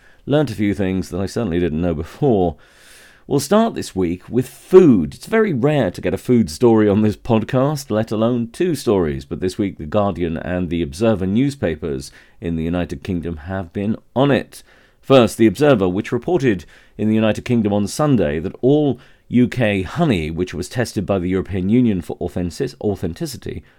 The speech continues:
was found to contain sugar syrup. The U K government said that it would look into the findings. The second story was picked up by The Guardian from Farmers Weekly, which is undoubtedly my favourite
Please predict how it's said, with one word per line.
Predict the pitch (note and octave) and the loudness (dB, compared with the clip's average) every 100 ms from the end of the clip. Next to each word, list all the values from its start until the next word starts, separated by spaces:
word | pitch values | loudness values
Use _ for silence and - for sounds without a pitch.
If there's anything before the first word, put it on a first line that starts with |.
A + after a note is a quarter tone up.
| _ | _
was | B2 | -8
found | - F#2+ G#2 | -4 -4 -6
to | |
contain | - G#2+ - G#2+ F#2 F#2 - _ | -8 -10 -6 -4 -2 -4 -10 _
sugar | - - B2 F#2+ | -10 -2 0 0
syrup. | - F2 D2 - _ _ _ _ _ _ _ - - | 2 0 0 -8 _ _ _ _ _ _ _ -20 -12
The | - B2 | 2 4
U | |
K | A#2+ G#2 | 4 2
government | A#2 A2 G#2+ G#2+ _ _ - | 2 2 2 0 _ _ -10
said | D3 B2 | -8 -6
that | G#2+ | -6
it | - | -6
would | F#2+ | -4
look | G2 G2+ - - _ - | -2 -2 -4 -20 _ -10
into | G2+ G2 | -6 -6
the | D#2 - | -8 -8
findings. | - B2+ B2 G2 D#2 D2+ - | 0 2 4 2 -2 -6 -8
The | F#2 | -10
second | - E3 - C3+ G#2+ | -8 -8 -2 0 0
story | - G#2+ C#2+ C2 F2 - _ _ | 0 0 0 -6 -10 -14 _ _
was | - A#2+ | -8 -4
picked | E3+ - | -4 -2
up | C3 A#2 | -2 -2
by | A#2 B2+ | -2 -2
The | A#2 | -4
Guardian | F#2 B2 C3+ A2 F#2 C#2 | -2 -2 0 -2 -4 -6
from | D2+ G#2 G#2 | -6 -2 -2
Farmers | G2+ - G#2+ G#2+ G#2 F2+ | -4 -4 -4 -2 -4 -2
Weekly, | A2 C#3+ C#3 G#2 C#2+ D2 - _ _ | 0 2 2 -2 -2 -6 -16 _ _
which | D#2+ - | -14 -6
is | F2 D#2 - _ _ _ | -6 -6 -12 _ _ _
undoubtedly | E2 F#2 F#2+ E2 F2 | -6 -4 -4 -4 -4
my | F#2+ | -4
favourite | G#2 B2 C3+ G2+ E2+ - | -4 0 2 2 -2 -4